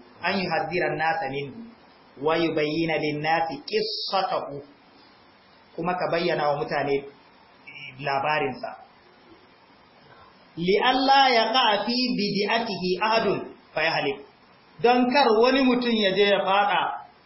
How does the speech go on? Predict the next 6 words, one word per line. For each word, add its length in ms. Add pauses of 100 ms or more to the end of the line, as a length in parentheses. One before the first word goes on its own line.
(320)
akan 320
wannan 300
bid'ar 320
da 140
yake 260
karantarwa, 840